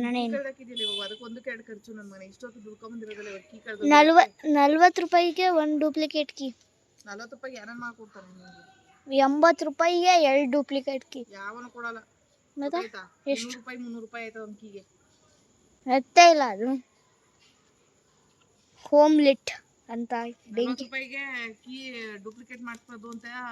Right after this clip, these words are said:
Speaker 2: ನೀನು ಕಳ್ದಾಕ್ತಾ?
Speaker 1: ಹ್ಮ್?
Speaker 2: ಅದಕ್ಕೆ ಕಳ್ದಾಕ್ತಾ?
Speaker 1: ಇಲ್ಲಪ್ಪ.
Speaker 2: ಮತ್ತೆ?
Speaker 1: ಕಳ್ದಾಕದ್ಮೇಲೆ ಇವ್ನು ಹೇಳ್ದ ವಿಕ್ಕಿ ಅಂತ.
Speaker 2: ಅವ್ನು ಹೇಳ್ದ ನೀನ್ ಕೇಳ್ದ?
Speaker 1: ಹ್ಮ್. ಅವ್ನು ಕೀ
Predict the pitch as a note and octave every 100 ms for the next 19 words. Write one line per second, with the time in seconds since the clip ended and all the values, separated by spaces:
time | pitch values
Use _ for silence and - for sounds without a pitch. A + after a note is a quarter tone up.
0 | A3 G#3 G#3+ A3+ A3+ G3+ F#3+ G#3 F#3+ F#3
1 | A3+ A3 - _ D4 F#4+ - - _ _
2 | _ _ G#3+ A3 A#3+ A3+ G#3+ G3+ - F3+
3 | G3+ A3+ C#4 C4+ D4+ D4+ E4+ E4+ - -
4 | _ - A3+ A#3 D4 _ _ _ _ G#4
5 | - C#4+ D4 C#4+ E4+ F4+ F#4+ F4 F4 D#4+
6 | E4+ D#4+ D#4 D4+ C#4 C#4+ - D#4 C#4 -
7 | - _ _ _ _ - _ _ _ _
8 | _ _ _ _ G#3 A3 A#3+ C4 C4+ A3+
9 | A3 A3 F#3 G#3+ G#3+ _ - A#3+ A#3+ _
10 | _ _ _ _ _ _ _ _ _ _
11 | C4 C4 C4+ C4 - D#4